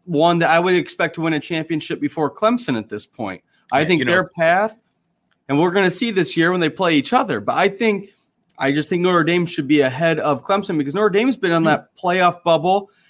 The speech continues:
Speaker 1: They've been right around in the playoffs or just out of it. And Clemson had a year that's declining that they didn't even look like they were competitive in some of their games.
Speaker 2: Right. It, it, you
Speaker 1: So
Speaker 2: do
Speaker 1: I see
Speaker 2: have
Speaker 1: what you're
Speaker 2: you
Speaker 1: saying. It's, it's five, ten years. He's saying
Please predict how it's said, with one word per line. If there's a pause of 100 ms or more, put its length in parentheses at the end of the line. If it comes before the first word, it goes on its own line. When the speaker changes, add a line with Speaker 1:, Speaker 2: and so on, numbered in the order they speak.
(120)
Speaker 1:
They've
been
right
around
in
the
playoffs
or
just
out
of
it. (220)
And
Clemson
had
a
year (560)
that's (180)
declining
that
they
didn't
even
look
like
they
were
competitive
in
some
of
their
games. (140)
Speaker 2:
Right. (960)
It,
it, (640)
you
Speaker 1:
So
Speaker 2:
do
Speaker 1:
I
see
Speaker 2:
have
Speaker 1:
what
you're
Speaker 2:
you
Speaker 1:
saying.
It's,
it's
five,
ten
years.
He's
saying